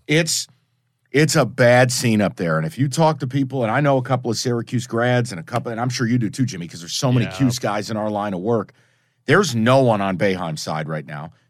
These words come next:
Speaker 1: There's no one who feels good about the program. And, and it's sad to me because it's, yeah, here, this is where you're gonna yell at me.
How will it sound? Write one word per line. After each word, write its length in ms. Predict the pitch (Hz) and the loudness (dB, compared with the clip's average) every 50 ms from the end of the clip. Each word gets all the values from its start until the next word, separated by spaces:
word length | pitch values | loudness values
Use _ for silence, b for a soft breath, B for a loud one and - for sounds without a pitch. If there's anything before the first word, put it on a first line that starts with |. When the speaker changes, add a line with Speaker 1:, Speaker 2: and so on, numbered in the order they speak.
| _ | _
Speaker 1:
There's 220 | - 107 98 - 110 | -8 -6 -6 -4 -4
no 280 | 110 104 107 120 123 | -4 0 2 4 4
one 140 | 139 151 147 | 6 4 4
who 80 | 127 117 | 2 2
feels 300 | - - 113 101 92 - | 0 -2 -4 -4 -4 -4
good 120 | - 95 | -6 -6
about 200 | 90 82 82 78 | -4 -4 -6 -8
the 60 | - | -10
program. 540 | - - 92 82 80 73 82 80 78 78 78 - _ _ _ _ _ _ - | -12 -12 -12 -10 -10 -10 -10 -10 -10 -12 -12 -16 _ _ _ _ _ _ -4
And, 140 | 151 165 160 160 | -2 -2 0 2
and 100 | 165 156 | 2 2
it's 140 | 147 127 - | 2 2 -2
sad 460 | - - 139 127 131 143 156 156 131 | -4 -2 0 0 2 2 0 0 -2
to 120 | - 135 117 | -2 -2 0
me 260 | 104 98 98 110 127 | 0 0 0 -2 -2
because 360 | 120 117 - - 113 95 90 | -2 -4 -4 -6 -6 -8 -8
it's, 160 | 110 - - 139 127 - | -8 -10 -12 -14 -16 -16
yeah, 140 | 98 95 | -14 -12
here, 240 | 90 95 98 85 80 | -12 -10 -10 -10 -10
this 220 | 80 95 98 - 120 | -10 -8 -6 -6 -4
is 140 | 120 120 | -4 -4
where 220 | 110 113 101 90 80 - _ _ | -4 -4 -4 -4 -6 -12 _ _
you're 220 | - 113 104 113 107 | -4 2 2 4 4
gonna 160 | 95 104 95 | 2 0 0
yell 260 | 87 87 98 90 90 | 0 0 0 0 -2
at 100 | 85 87 | -2 -4
me. 300 | 92 90 90 98 117 123 | -6 -6 -4 -4 -4 -6